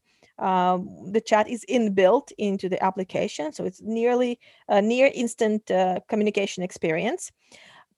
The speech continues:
The borrower can ask lender questions, the lender can ask, um, the borrower questions, and then it's an acceptance stage. Borrower needs to click on accept and lender needs to click on accept. After both of them accept it, we let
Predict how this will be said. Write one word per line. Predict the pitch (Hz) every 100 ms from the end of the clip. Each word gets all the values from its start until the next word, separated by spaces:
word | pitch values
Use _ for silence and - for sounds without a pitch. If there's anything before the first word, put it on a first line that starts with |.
| _
The | 220 220
borrower | 247 294 285 277
can | - 233
ask | 233 - -
lender | 208 202
questions, | - 208 - 208 214
the |
lender | 180 185
can | - -
ask, | 196 - - -
um, | 180 180 175 175 175 185 - -
the | 196
borrower | 185 185 190
questions, | 190 196 - 196 -
and | - 226 202
then | 240 277 -
it's | 220
an | 196
acceptance | 190 180 - 185
stage. | - - - - _ _ _ _ - - _
Borrower | - 214 226 262 320
needs | 302 -
to | 294
click | 233 -
on | - 208
accept | 214 - 208 196 - -
and | 240 226
lender | 208 175 156
needs | 185
to | -
click | 175 175 -
on | 180
accept. | - - - - - _ _ _
After | 240 311 -
both | 285 254 269
of | 233
them | 208
accept | - - 180 -
it, | 269 -
we | 226 220 240 -
let | - 214 202 247